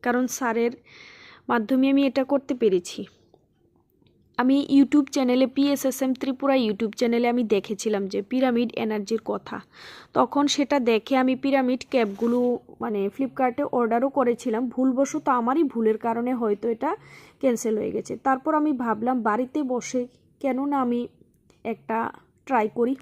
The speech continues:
মোবাইল দেখে দেখে। তারপর আমি না, মানে, দেখেছিলাম যে পিরামিড ক্যাপগুলো, ক্যাপগুলো কীভাবে বানাতে হয়। তারপর আমি মোবাইল দেখে বানিয়েছিলাম।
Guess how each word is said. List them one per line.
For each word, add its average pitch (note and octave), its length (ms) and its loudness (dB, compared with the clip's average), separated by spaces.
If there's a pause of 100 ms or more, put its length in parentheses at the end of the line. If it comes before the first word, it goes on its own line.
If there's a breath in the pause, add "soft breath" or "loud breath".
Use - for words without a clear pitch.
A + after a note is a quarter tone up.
মোবাইল A#3 360 0
দেখে G#3+ 280 -2
দেখে। B3+ 340 -2 (680 soft breath)
তারপর C4 340 -2
আমি B3+ 260 2
না, C4+ 360 0
মানে, G#3+ 440 2 (680 loud breath)
দেখেছিলাম C4 540 0
যে A3+ 120 0
পিরামিড A#3 540 -2
ক্যাপগুলো, A3 460 -2 (160)
ক্যাপগুলো A3+ 440 -6
কীভাবে A#3+ 400 -4
বানাতে G#3 400 -8
হয়। G3+ 200 -10 (520 loud breath)
তারপর A#3+ 320 -4
আমি C4 180 0
মোবাইল A3 380 2
দেখে A#3 300 0
বানিয়েছিলাম। G3+ 800 -6